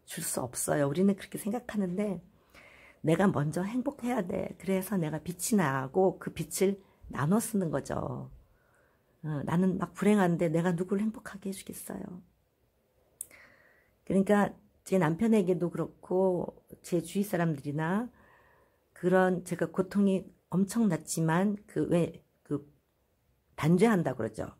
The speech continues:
마치 죄를 짓는, 마치 남자의 환장에서 남편을 둘이나 데리고 있는 것처럼 보일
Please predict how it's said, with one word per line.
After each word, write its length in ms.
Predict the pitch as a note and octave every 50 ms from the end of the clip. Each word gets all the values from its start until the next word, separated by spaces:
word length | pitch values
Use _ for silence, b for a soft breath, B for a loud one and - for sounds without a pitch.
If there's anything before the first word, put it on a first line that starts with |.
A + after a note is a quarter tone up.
| _ _
마치 300 | - - - - - -
죄를 420 | - - D#3 D3+ F3 E3+ F#3 F3
짓는, 440 | F3 - - C3+ C3+ C3+ C3 C#3 C#3 b b b b b b
마치 300 | - F3 - - - -
남자의 380 | - C3 D3 D#3 F3 E3+ D#3+ D#3
환장에서 1120 | C#3 C3 E3+ F3+ F3+ F#3 F3 E3 D3+ C#3 C3+ - B2+ B2+ C3 C3+ C#3+ D3 D3 C3 B2+ C#3 C#3+ - -
남편을 380 | - C3+ C#3+ D3+ D#3 D#3 C#3+ C#3+
둘이나 300 | - - D3 D#3 D#3 C#3+
데리고 260 | - C3+ - - D#3+
있는 180 | D3 D3 D3
것처럼 360 | - C3+ C3 - - C3+ C3 B2
보일 200 | - C#3 C3 A2+